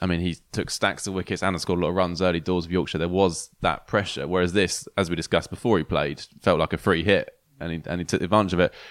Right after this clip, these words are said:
We had, we've got a feature done by Taha on Rehan Ahmed and, and spin bowling in the issue of Wisden Cricket Monthly that's just come out, which at the time Phil and I were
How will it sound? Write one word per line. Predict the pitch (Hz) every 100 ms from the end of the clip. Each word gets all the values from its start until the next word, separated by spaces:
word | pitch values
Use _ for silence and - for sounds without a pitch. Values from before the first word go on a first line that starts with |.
| -
We | 113
had, | 120 117 -
we've | 113
got | 98 101
a | 101
feature | - 120 101 - 90 85 - _
done | - 98
by | 87
Taha | 87 101 90 87 87 -
on | 95 92 85 82
Rehan | 92 87
Ahmed | 85 82
and, | 85 82 80 -
and | 85
spin | - 87
bowling | 82 82 82
in | 82 80 - - _ _ - - _
the | 101
issue | 92
of | 90
Wisden | 90
Cricket | 92 87 87
Monthly | 85 85
that's | 73
just | - 87
come | - 87
out, | 80 73 - _
which | - 78 - - -
at | 107
the | 95
time | - 120 104
Phil | 90 95
and | 92
I | 90
were | 87